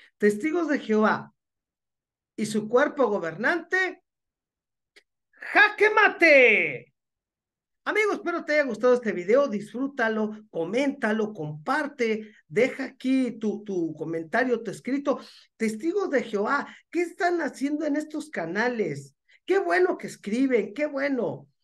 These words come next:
El hecho de que tú estés escribiendo aquí y estás dentro de la organización de Jehová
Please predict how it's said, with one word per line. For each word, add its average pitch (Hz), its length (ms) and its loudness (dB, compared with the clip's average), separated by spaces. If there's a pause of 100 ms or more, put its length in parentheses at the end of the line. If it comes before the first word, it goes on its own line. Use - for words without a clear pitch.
(200)
El 180 180 -2
hecho 277 220 0
de 320 80 -6
que 214 100 -2
tú 214 140 -4
estés 277 300 -6
escribiendo 240 500 -4
aquí 240 280 -4
y 214 60 0
estás 220 300 -4
dentro 254 380 0
de 185 160 -2
la 143 280 -6 (300)
organización 185 1120 0
de 254 100 0
Jehová 214 640 -6